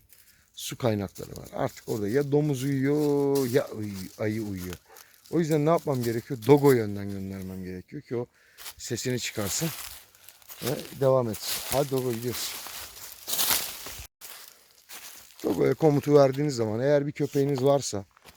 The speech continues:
mutlaka ekmeniz şart. Ve iz takibi çok önemli.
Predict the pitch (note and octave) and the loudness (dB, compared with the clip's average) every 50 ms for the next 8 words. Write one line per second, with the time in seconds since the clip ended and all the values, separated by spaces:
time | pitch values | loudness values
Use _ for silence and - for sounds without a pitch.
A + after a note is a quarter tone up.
0 | _ - - - - C3 A2 - C3+ B2+ A#2+ A#2+ A#2 - A#2+ A2+ A#2+ B2 - - | _ -16 -14 -2 -2 -2 0 2 2 2 2 0 -2 -4 -4 -4 -4 -4 -6 -6
1 | - A#2 G#2+ - - - - - _ _ _ _ - - - - - - - - | -6 -6 -6 -6 -8 -18 -20 -20 _ _ _ _ -20 -20 -20 -20 -20 -20 -14 -12
2 | - - - - - - - - - - - _ _ _ - - - - - G#3 | -10 -8 -8 -10 -10 -16 -20 -20 -20 -20 -20 _ _ _ -8 -2 0 4 4 4
3 | F#3 - - - E3 D3 C3+ A#2 - C#3 C3+ - - A#2+ F#2+ - G2 F#2+ F#2+ F2 | 4 4 4 6 6 6 6 6 2 -2 -4 -2 -2 -2 -2 0 -2 -2 -2 -2
4 | F#2+ G2+ B2+ D3 | -2 -2 -4 -4